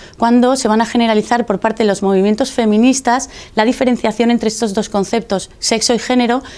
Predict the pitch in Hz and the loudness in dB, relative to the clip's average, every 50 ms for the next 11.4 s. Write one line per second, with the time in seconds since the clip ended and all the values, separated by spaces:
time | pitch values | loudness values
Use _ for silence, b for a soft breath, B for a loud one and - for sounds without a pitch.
0 | B B 208 - - 208 202 240 240 240 226 220 202 214 214 214 214 - 220 214 | B B -6 -2 -2 0 0 2 2 4 2 2 2 2 0 0 -2 -2 0 0
1 | 208 190 214 202 202 196 202 202 202 - - - 214 208 202 196 190 185 185 180 | 0 0 2 2 2 2 0 -2 -4 -6 -4 0 2 2 4 4 2 2 2 0
2 | 180 170 - - 220 220 226 233 - 226 208 196 185 - 202 196 208 202 196 - | 0 -2 -2 -2 0 0 0 0 0 0 0 0 0 0 0 0 0 0 0 0
3 | 190 180 180 180 190 185 190 175 175 170 - - - B B B B B B B | 0 0 2 2 2 2 2 2 0 -2 -6 -12 -16 B B B B B B B
4 | 196 202 185 - 175 165 - 180 170 170 156 - B B B B B B - 233 | -2 -2 0 0 -2 0 0 0 0 0 -4 -6 B B B B B B -2 0
5 | 226 208 247 247 262 247 240 247 247 240 220 214 - 247 233 240 240 233 220 220 | 2 2 0 2 2 2 2 2 2 2 0 2 2 2 2 4 2 2 0 0
6 | - 240 240 240 240 - 240 220 240 233 226 220 202 - 226 202 202 190 190 202 | 0 0 0 0 0 0 0 0 2 2 0 0 0 0 0 0 2 2 2 2
7 | 214 220 220 214 196 196 190 196 202 208 220 220 214 - - - - - 208 196 | 2 0 0 0 0 0 2 2 0 0 0 -2 -2 -4 -8 -10 -6 -2 0 2
8 | 185 180 - - 180 151 - 160 - - - B B B B B B B B B | 2 0 0 0 -2 -2 -2 -6 -10 -10 -12 B B B B B B B B B
9 | B 240 214 - 240 240 233 233 233 226 - - 247 233 214 - 233 208 214 220 | B -2 0 2 2 4 4 4 2 2 0 0 0 0 0 0 0 0 0 0
10 | 233 233 220 214 208 196 - 214 214 220 214 214 208 208 208 - 208 190 - - | 2 2 2 2 0 0 0 0 -2 -2 -2 0 0 0 0 0 -4 -4 -2 0
11 | 208 208 214 214 208 - - | 2 2 2 0 -2 -4 -10